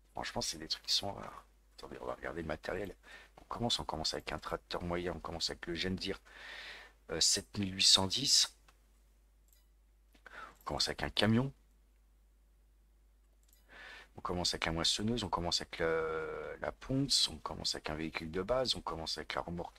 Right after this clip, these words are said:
de base aussi. Et tout ça, c'est des trucs qu'on voit peut-être, ok. On a le, l'épandeur à fumier, on a le, non, franchement, il y a peut-être quelque chose à faire avec cette petite map-là. Et je voudrais, euh, faire des sections, euh,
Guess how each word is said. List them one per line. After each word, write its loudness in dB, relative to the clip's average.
de -4
base 0
aussi. -2
Et -10
tout 0
ça, 4
c'est -4
des -4
trucs -12
qu'on 0
voit 0
peut-être, -4
ok. -6
On -6
a -4
le, -10
l'épandeur -2
à -2
fumier, 0
on -2
a -6
le, -8
non, 4
franchement, 2
il -2
y 4
a 6
peut-être -4
quelque -2
chose 0
à 0
faire -2
avec -2
cette -2
petite -6
map-là. 0
Et 0
je 0
voudrais, 2
euh, 6
faire 0
des -4
sections, 2
euh, 0